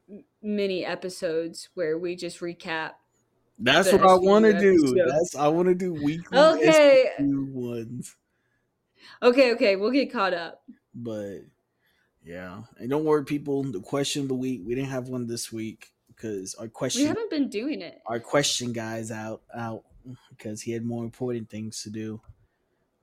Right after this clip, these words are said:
Speaker 2: But
Speaker 1: Well, I know you've missed the last few episodes,
Speaker 2: Yeah.
Speaker 1: but, yeah, we haven't been doing it.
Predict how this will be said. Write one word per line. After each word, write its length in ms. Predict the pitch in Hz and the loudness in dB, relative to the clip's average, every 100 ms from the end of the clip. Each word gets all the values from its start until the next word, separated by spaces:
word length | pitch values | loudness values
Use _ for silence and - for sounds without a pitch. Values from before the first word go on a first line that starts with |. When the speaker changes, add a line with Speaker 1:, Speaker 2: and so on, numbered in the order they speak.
| - | -18
Speaker 2:
But 180 | - - | -14 -10
Speaker 1:
Well, 100 | 240 | -6
I 100 | 240 | -4
know 160 | 254 294 | -2 -2
you've 500 | 285 254 220 202 - _ | -2 -4 -6 -12 -20 _
missed 500 | 214 220 202 208 - | -8 -4 -6 -8 -14
the 100 | 220 | -12
last 400 | 208 208 208 - | -8 -6 -8 -12
few 440 | - 220 208 208 - | -14 -10 -8 -8 -10
episodes, 920 | 202 202 196 214 202 208 208 - - _ | -12 -12 -14 -10 -8 -8 -12 -20 -20 _
Speaker 2:
Yeah. 60 | 202 | -12
Speaker 1:
but, 360 | 208 185 180 170 - 120 | -6 -4 -6 -8 -14 -10
yeah, 240 | 196 185 180 | -6 -4 -4
we 160 | 196 | -4
haven't 260 | 247 302 330 | -4 -4 -4
been 240 | 233 214 _ _ | -6 -8 _ _
doing 280 | - 233 285 | -10 -6 -6
it. 160 | - | -8